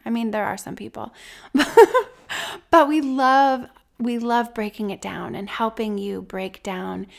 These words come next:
your goals, your vision into small, manageable steps. And so in that episode, there are some tips for creating healthy habits and, and why not,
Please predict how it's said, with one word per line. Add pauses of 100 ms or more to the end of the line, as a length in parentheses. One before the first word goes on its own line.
(320)
your
goals,
your
vision
into
small,
manageable
steps.
And
so (380)
in
that
episode,
there
are
some
tips
for
creating
healthy
habits
and, (640)
and
why
not,